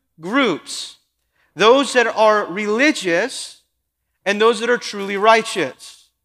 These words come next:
Now, I, I want you to know that because this morning, we do not want to confuse religious and righteous. Religious is an outward performance of you trying to reach up to God by your gor-, good works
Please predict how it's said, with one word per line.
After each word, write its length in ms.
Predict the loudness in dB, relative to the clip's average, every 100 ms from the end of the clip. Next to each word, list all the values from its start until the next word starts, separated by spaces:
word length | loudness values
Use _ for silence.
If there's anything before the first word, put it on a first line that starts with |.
| _ _ _ _ 2
Now, 120 | 6
I, 240 | 6 6
I 20 | 6
want 300 | 4 0 -2
you 80 | -2
to 80 |
know 300 | 0 2 2
that 280 | 4 2 2
because 360 | -6 -2 -2 -2
this 220 | -8 -8
morning, 600 | -4 -2 -2 -4 -8 -10 _ _ -8
we 120 | -6
do 200 | -2 0
not 220 | 2 2
want 180 | 2 2
to 60 | 0
confuse 880 | -6 -10 -4 -2 0 -2 -8 -10 -16
religious 1000 | -6 -4 0 0 -2 -2 -4 -4 -8 -16 _ _ _ _ _ _
and 140 | 0 4
righteous. 1000 | 4 4 0 -4 -4 -8 -16 -16 -20 _ _ _ _ _ _
Religious 800 | 0 2 4 4 2 0 -2 -2
is 200 | -4 -4
an 120 | -6 2
outward 840 | 6 6 6 0 2 4 4 2 -4 _ _ _
performance 1200 | 0 0 0 2 4 4 2 0 -2 -8 -14 -16 _ _ _ _ _ _ _
of 160 | 0 0
you 260 | 0 0
trying 340 | 0 2 0 0
to 200 | -8 -10
reach 380 | 0 2 2 0
up 220 | -4 -4
to 180 | -10 -2
God 400 | 4 6 6 4
by 140 | 2
your 300 | 2 0 0
gor-, 400 | 0 0 -2 -8
good 200 | -2 0
works 500 | 2 2 2 -2